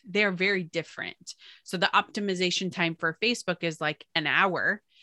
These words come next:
The optimization time for a Pinterest ad is, like, a week. So it's very different in the way that you approach it with spend, because you're gonna have to spend some money in order to let Pinterest really qualify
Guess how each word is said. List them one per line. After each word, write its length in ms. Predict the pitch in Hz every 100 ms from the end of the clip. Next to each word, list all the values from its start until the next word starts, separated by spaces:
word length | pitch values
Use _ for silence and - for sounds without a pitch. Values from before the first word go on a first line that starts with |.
| _ -
The 60 |
optimization 760 | - 202 - 180 165 196 214 190
time 220 | 185 165
for 140 | 160
a 80 | 151
Pinterest 340 | - 226 - -
ad 220 | 139 156
is, 120 | 160
like, 140 | 151
a 80 | 156
week. 560 | 151 165 190 - - - - - - -
So 140 | 208
it's 120 | 185
very 500 | 170 180 214 226 208 - _ - 175
different 460 | 190 196 - 170 -
in 160 | 175 170
the 80 | 160
way 160 | 165
that 100 | 156
you 200 | - 170
approach 420 | 160 - 175 160 -
it 120 | -
with 140 | 156
spend, 840 | - - - 143 151 220 285 277 - _ - _
because 640 | 185 170 190 165 - - - _
you're 480 | 175 165 170 160 151 _
gonna 220 | 185 196
have 260 | 202 214 190
to 120 | 196
spend 600 | 185 - - - 214 226
some 240 | - 220 180
money 440 | 156 151 151 160 - - - _ -
in 160 | 190 -
order 300 | 196 208 202
to 160 | 208
let 260 | 170 - -
Pinterest 520 | 202 185 190 170 -
really 240 | 170 165 160
qualify 840 | - 151 143 165 - 208 226 254